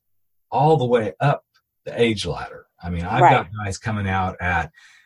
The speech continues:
Speaker 1: fifty-six, sixty. Um, one guy that I know personally, he's in his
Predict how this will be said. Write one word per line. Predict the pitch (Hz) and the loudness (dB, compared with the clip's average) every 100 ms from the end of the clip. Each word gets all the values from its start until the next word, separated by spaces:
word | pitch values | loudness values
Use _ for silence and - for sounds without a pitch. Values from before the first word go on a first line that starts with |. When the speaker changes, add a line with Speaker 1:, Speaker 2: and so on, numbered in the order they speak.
| _ | _
Speaker 1:
fifty-six, | 127 117 101 - 117 80 - - | -6 -6 -4 -4 -2 -4 -4 -6
sixty. | 110 101 - 92 76 69 - | -6 -6 -8 -4 -4 -6 -8
Um, | 82 82 80 82 | -6 -4 -6 -6
one | 85 90 | -6 -6
guy | 90 87 | -4 -4
that | 87 | -4
I | 87 | -6
know | 82 78 - | -6 -8 -6
personally, | 104 - 92 82 80 80 78 _ _ _ _ | -6 -6 -6 -6 -4 -6 -8 _ _ _ _
he's | 90 95 135 165 156 127 | -10 -4 -2 -2 -4 -2
in | 131 | -2
his | 110 110 107 104 - - - - | -2 -2 -4 -6 -10 -14 -16 -18